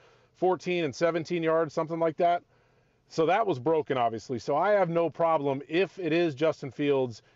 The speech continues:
and you decide to move on to a new offensive coordinator.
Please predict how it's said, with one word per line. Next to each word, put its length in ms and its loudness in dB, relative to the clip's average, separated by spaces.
and 120 -8
you 60 -6
decide 400 0
to 60 0
move 240 0
on 260 0
to 160 -6
a 20 -2
new 140 -2
offensive 400 -2
coordinator. 320 0